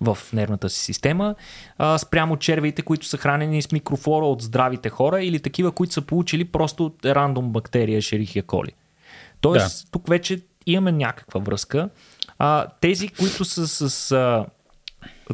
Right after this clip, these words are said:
Speaker 1: които са получили, а, дисул-, дисулфовибрил бактериите от, а, пациентите с Паркинсон, освен това са умирали много по-масово, много по-рано от другите. Тоест, имаме до голяма степен и разлика в сървайвала. Това до-,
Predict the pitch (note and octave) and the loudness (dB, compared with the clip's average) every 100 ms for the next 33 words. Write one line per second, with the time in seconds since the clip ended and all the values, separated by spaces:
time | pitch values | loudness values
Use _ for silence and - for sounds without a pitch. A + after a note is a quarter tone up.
0 | - - C#3+ C#3+ C3+ - A#2+ C#3 C#3+ D3+ | -10 -2 -2 -2 -6 -4 -2 -2 -2 -2
1 | D3 C3+ A2+ - A2+ G#2+ G#2+ G#2+ A2 A2+ | -2 0 -2 -2 0 0 0 -6 -6 -2
2 | A2+ C3 A#2+ - A#2+ A2+ A2 C#3 A#2+ B2 | 0 0 -2 -4 -8 -4 -2 0 -2 0
3 | A2+ F#2+ A2 G#2+ G2+ G2 F#2+ - - G#2 | -2 0 -2 -2 0 -2 -2 -6 -2 -2
4 | G2 - G2 - G2+ F#2 F#2 - - - | -2 -4 -4 -2 -2 -2 -6 -12 -14 -4
5 | A#2 C3 C3+ B2+ - A#2+ - D3 D#3+ D3 | -2 0 -2 -4 -2 -4 -2 -2 0 0
6 | D#3 D3+ D3+ D3 D3 B2+ B2+ C#3+ C3 C3 | -2 -2 -2 0 0 2 2 4 2 0
7 | C3 B2+ B2+ A#2+ A#2+ A2+ B2 B2 A#2+ A2+ | 0 0 0 0 -2 -2 -4 -4 -2 -2
8 | A2 G#2 G2 F#2 - _ _ _ - G#2 | 0 0 0 -4 -8 _ _ _ -6 -2
9 | G2+ F2 - _ _ _ - A#2 A2+ - | -2 -4 -10 _ _ _ 0 2 2 0
10 | - _ _ - A#2+ A#2 B2+ B2 - A#2 | -12 _ _ -4 0 0 0 -2 -2 0
11 | A#2+ A2+ - A#2+ A#2+ A2 A2+ A2 A2+ G#2+ | 2 2 0 -2 0 2 2 0 -2 -2
12 | - G2 G#2 G2+ F#2 - - - - - | -2 -4 0 0 -2 -6 -10 -20 -20 -18
13 | - - F3 F3 - - C3+ C#3+ | -8 0 0 -2 -18 -14 -6 -6